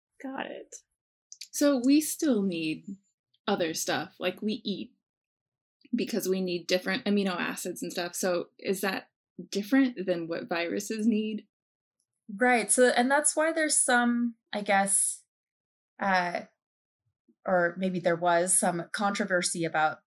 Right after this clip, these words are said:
Speaker 3: the definition of life, right? We do still need nutrients and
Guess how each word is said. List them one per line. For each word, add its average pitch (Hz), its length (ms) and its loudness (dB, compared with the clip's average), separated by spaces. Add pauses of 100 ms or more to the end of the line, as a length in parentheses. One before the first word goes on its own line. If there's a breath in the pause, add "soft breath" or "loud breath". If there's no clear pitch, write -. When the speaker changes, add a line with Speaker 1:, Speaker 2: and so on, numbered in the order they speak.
Speaker 3:
the 165 160 2
definition 170 640 -2
of 160 240 -4
life, 147 340 -4
right? 165 240 -2
We 208 140 -8
do 196 260 -2
still 175 320 0
need 156 280 -4
nutrients 185 800 -6 (600)
and 180 380 -4